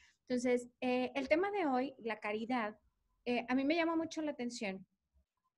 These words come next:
porque regularmente nosotros cuando nos dicen caridad pensamos en dar, por ejemplo, pues, limosna,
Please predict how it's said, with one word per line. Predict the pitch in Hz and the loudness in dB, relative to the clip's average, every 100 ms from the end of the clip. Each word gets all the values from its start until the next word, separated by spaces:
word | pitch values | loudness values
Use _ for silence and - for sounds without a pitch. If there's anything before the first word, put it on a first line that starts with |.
| - | -8
porque | 233 240 254 | -2 -2 0
regularmente | 262 262 262 269 285 294 277 262 247 247 247 - | 0 2 2 2 2 2 2 0 0 -2 -4 -4
nosotros | 233 240 240 240 247 - | -2 -2 -2 -4 -4 -4
cuando | 247 226 | -2 -2
nos | 220 | -4
dicen | 233 269 277 | -4 -2 0
caridad | 269 240 190 196 202 | 2 2 0 -2 -4
pensamos | 226 220 214 202 214 226 _ | -6 -4 -4 -4 -4 -10 _
en | 233 214 214 214 202 _ | -8 -6 -6 -8 -12 _
dar, | 233 226 226 214 214 | -6 0 2 2 -2
por | - 220 | -8 -10
ejemplo, | 214 196 208 196 190 185 - | -10 -10 -4 -2 -2 -4 -8
pues, | - 262 | -8 -4
limosna, | 208 175 160 185 196 190 190 190 | -4 -4 -6 -8 -8 -4 -4 -6